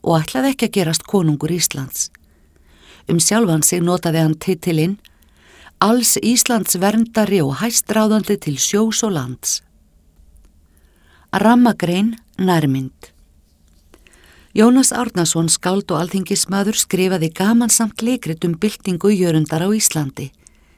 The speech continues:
Þið munið hann Jörund. Það var fyrst sviðsett bæði í Reykjavík og á Akureyri árið nítján hundrað og sjötíu. Hér er mynd úr sviðsetningu þess á Ísafirði vorið tvö þúsund og fjórtán. Jörundur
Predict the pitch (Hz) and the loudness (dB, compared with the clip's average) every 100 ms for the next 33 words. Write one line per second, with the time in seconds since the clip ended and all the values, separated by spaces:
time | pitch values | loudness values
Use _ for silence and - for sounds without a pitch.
0 | _ - 165 160 208 160 151 165 165 208 | _ -2 2 4 4 2 2 0 2 2
1 | 151 135 - - _ _ _ _ _ _ | 0 -6 -12 -20 _ _ _ _ _ _
2 | _ _ _ _ _ 165 156 143 190 220 | _ _ _ _ _ 0 0 0 0 0
3 | - - 175 190 - 233 - 175 165 156 | 0 -2 2 2 2 -2 -4 -2 2 2
4 | 151 220 226 160 170 170 - 208 226 - | 2 0 -2 -4 -4 -4 -2 0 0 -2
5 | 131 143 - 170 185 214 - 170 165 180 | -4 -4 -6 -4 -2 -4 -4 -2 0 -2
6 | 160 156 147 143 190 - 247 233 - 131 | -2 -2 -2 -2 -4 -2 -4 -4 -10 -14
7 | - _ _ - _ _ _ _ _ _ | -14 _ _ -20 _ _ _ _ _ _
8 | - - 247 269 226 165 165 180 - 247 | -20 0 2 4 4 2 -2 -6 0 2
9 | 254 208 180 170 165 165 175 - 202 226 | 2 0 -4 -4 -2 0 -2 -2 -2 0
10 | 202 160 151 135 170 - _ _ 190 185 | -2 -2 -4 -2 -4 -6 _ _ 0 2
11 | 220 226 - 190 180 165 143 151 139 160 | 0 -2 -4 -4 -2 -6 -4 -6 -4 -4
12 | - - 139 - _ _ _ _ _ _ | -4 -10 -10 -10 _ _ _ _ _ _
13 | _ _ _ _ _ _ 175 240 262 262 | _ _ _ _ _ _ 4 6 4 2
14 | 269 | -4